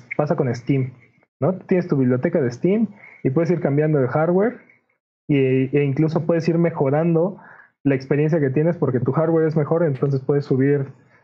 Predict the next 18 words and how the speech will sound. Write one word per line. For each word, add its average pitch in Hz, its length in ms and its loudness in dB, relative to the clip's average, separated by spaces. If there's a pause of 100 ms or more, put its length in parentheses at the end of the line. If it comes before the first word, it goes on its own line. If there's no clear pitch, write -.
(140)
las 120 160 -2
características 131 720 0
del 113 100 0
juego 170 500 0
y, 117 540 2 (400)
y 135 60 0
jugar 139 340 2 (180)
en 143 160 2
mejores, 143 540 0
en 135 160 2
mejor 147 260 0
frame 160 220 2
rate 165 360 2
o 120 60 -2
con 120 160 -2
mejor 123 300 -2
calidad 147 540 2
o 117 260 0